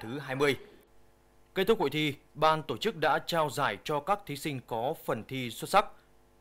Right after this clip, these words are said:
Hội thi báo cáo viên giỏi cấp huyện được tổ chức hai năm một lần, là cơ sở giúp cho cấp ủy các cấp đánh giá đúng thực chất về năng lực, trình độ và khả năng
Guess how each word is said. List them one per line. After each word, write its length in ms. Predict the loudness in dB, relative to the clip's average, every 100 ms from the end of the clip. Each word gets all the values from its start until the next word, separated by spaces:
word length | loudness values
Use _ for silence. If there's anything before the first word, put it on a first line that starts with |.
| _ _ -20 _ _ _ 0
Hội 200 | 0 2
thi 160 | 0 2
báo 140 | 4
cáo 120 | 4
viên 260 | 2 0 2
giỏi 200 | 0 0
cấp 180 | 0 0
huyện 300 | 2 2 0
được 200 | -4 -2
tổ 120 | -6
chức 240 | -4 -6 -8 -14
hai 180 | -4 -2
năm 260 | 0 -2 0
một 100 | 4
lần, 180 | 4 2 -12 -20 -6
là 200 | 4 4
cơ 160 | 4 0
sở 300 | 4 2 2
giúp 180 | -4 -4
cho 200 | 2 2
cấp 200 | 2 0
ủy 200 | -2 -2 -4
các 120 | 4
cấp 160 | 4 4 -2 -20 -2
đánh 200 | -2 0
giá 260 | 4 4 4
đúng 180 | 0 -2
thực 200 | -2 0
chất 180 | 0 0 -4
về 180 | -2 -2
năng 280 | 0 -2 2
lực, 240 | 0 0 -8
trình 180 | -8 -2
độ 200 | -2 0
và 220 | 2 0
khả 240 | 0 -4
năng 220 | 2 2